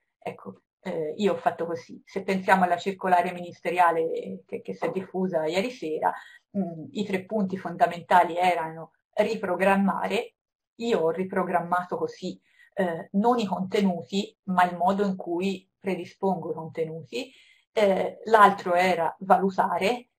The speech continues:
valuto dando un feedback, non necessariamente mettendo un voto, mm, valuto, eh, dando un giudizio che permette all'altro, eh, di continuare a, a imparare.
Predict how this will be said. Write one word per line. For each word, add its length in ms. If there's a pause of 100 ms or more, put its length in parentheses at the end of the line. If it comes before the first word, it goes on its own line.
(140)
valuto 560
dando 340
un 100
feedback, 640 (140)
non 220
necessariamente 840
mettendo 480
un 80
voto, 560 (320)
mm, 260 (680)
valuto, 720 (220)
eh, 380
dando 500
un 160
giudizio 880
che 160
permette 500
all'altro, 800 (100)
eh, 420
di 480
continuare 720
a, 440
a 120
imparare. 640